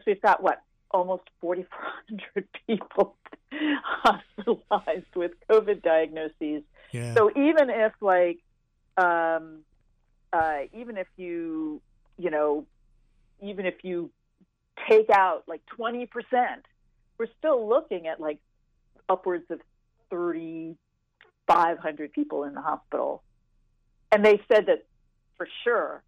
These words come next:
Speaker 2: Okay,
Speaker 1: people
Speaker 2: Rose.
Speaker 1: in I C Us who are on ventilators,
Speaker 2: Yes.
Speaker 1: they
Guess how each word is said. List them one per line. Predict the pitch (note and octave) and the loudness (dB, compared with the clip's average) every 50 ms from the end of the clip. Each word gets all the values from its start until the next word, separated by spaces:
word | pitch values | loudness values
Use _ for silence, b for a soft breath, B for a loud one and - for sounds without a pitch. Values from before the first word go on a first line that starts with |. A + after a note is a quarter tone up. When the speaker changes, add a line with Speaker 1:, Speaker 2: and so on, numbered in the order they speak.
| _ _ - | _ _ -8
Speaker 2:
Okay, | D3+ - - C#3+ | -4 -2 -2 -4
Speaker 1:
people | B2 C3 | -2 -2
Speaker 2:
Rose. | D#3 F3 D#3+ C#3+ - G3 | 0 0 0 0 -2 -4
Speaker 1:
in | G3+ | -6
I | G#3 G#3 _ | -10 -10 _
C | - G#3+ G3+ G#3+ | -10 -6 -4 0
Us | G#3 G#3+ A3+ A#3 A#3+ A#3+ - _ | 0 0 0 0 -2 -6 -6 _
who | - G#3 F#3+ | 2 6 6
are | F#3+ - | 6 6
on | - F#3 F3+ F#3 F3+ | 6 6 4 4 2
ventilators, | E3 F#3 F#3 F#3+ - G#3 G3+ G#3 G#3 G#3+ A3 A3 - _ _ - | -2 -2 -2 -2 -4 -4 -2 -2 -2 -2 -4 -4 -6 _ _ -4
Speaker 2:
Yes. | E3+ E3+ D#3+ C3 - - - - | -2 -2 -2 -2 -6 -8 -10 -4
Speaker 1:
they | D#3 D#3+ D#3+ E3 D#3+ D#3 D3+ C#3 D3 D3+ | 0 2 2 4 4 2 2 0 -2 -4